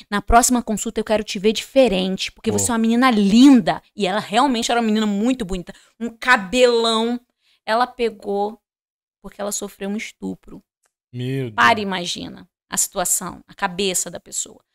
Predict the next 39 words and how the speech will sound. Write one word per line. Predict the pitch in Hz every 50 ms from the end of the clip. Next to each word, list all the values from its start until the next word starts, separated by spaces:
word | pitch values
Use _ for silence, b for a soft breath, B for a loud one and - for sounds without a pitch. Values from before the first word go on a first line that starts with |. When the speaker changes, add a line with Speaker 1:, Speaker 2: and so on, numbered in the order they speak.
| b b b b b b b b b
Speaker 1:
Falei | - 208 202
assim, | 208 202 - 220 208 190 B B B B B B
"Você | 185 175 220 220 - -
ainda | 254 247 240 233
tem | 240 240
muita | 233 226 226 240 262 285 320 339 311 311 269 226
vida | 190 214 254 202 220
pra | - - 220
viver." | 208 202 190 175 170 180 208 233 233 233 - - -
E | 233
conversei, | - - 254 226 233 254 - - 254
conversei, | - - 262 233 233 - - 262
conversei | - 262 240 233 220 - 262
com | 254 _ 226 226 226
ela. | 240 254 262 240 B B B B
E | B 285
ela | 277 277 262
chorava, | - - 262 247 262 254 247 254
chorava, | - - 262 254 254 240 254
chorava, | 254 - 254 240 240 240 247
chorava. | 240 - 247 233 240 240 240 247 - _
Eu | - 202
só | - - 208
sei, | - - - - 202 202 202 190 175
gente, | - 170 170 170 - - - - _ _
e | 180 190
eu | 196
fico | - - 196 - - 185
muito | 180 180 185 190 196 208 220 226 220 -
feliz | - - 190 180 180 170 -
quando | - 185 180 180
eu | 175
lembro | 175 175 175 175 175
dessa | 165 170 175 - -
história, | - - - 170 170 175 175 B B B B B B B B B B B B B _
que | _ - 208
três | - - - 233 269 302 285 262
meses | 240 233 233 226 220 214
depois, | 196 220 220 - - 196 190 190 185 175 170 - - - -